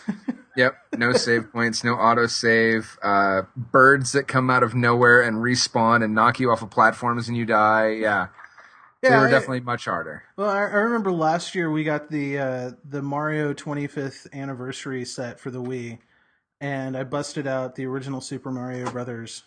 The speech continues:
Speaker 1: uh, for my kids, and, uh, and I was like, "Okay, so imagine playing this, and you couldn't save." And they were like, "What?" <laughs>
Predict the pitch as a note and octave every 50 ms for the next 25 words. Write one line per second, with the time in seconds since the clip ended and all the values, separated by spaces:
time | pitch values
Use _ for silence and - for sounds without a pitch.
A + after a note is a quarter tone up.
0 | _ _ - B2+ B2 A#2+ A#2 A#2 A#2 _ - C#3+ C3+ B2+ B2 B2 - C3+ B2+ B2
1 | A#2+ A2+ A#2 - - _ _ _ _ _ _ _ _ _ _ _ - C3+ C3 C3
2 | B2+ B2+ B2+ B2 B2 A#2+ A#2 A#2 _ - C3 B2 A#2 A2+ A2 G#2+ - - - _
3 | _ _ _ _ _ _ _ _ _ _ _ _ - C#3+ C#3 C3+ C3+ C3+ C#3 C3
4 | - C#3+ C3+ C3 C3 B2 - - F3 F3 - F3+ C#3+ C3 B2+ - - E3 D3+ D3+
5 | D3 D3+ F3 E3 E3 E3+ F3+ G3 G3+ G#3+ G#3 G3+ F3 F3+ F3 E3+ E3 D#3+ D#3 D3+
6 | C3+ C#3+ D3+ F3+ F#3 - - - - _ _ _ _ _ _ _ _ _ _ -
7 | D#3 D3+ C#3+ D3 D3+ C3+ - - D#3+ D3 C#3+ D3 C#3+ B2+ - - D3 B2+ A#2 A2
8 | G#2+ A2 _ _ _ _ _ _ _ _ _ _ _ _ _ _ _ _ _ _
9 | _ _ - C#3 C#3 D3 D#3+ D3+ C#3+ C#3 B2+ A#2 A2 A2 G#2+ G#2 - - D#3 F3
10 | G#3 A#3 C4+ D4 D4+ D4+ D4+ - - - -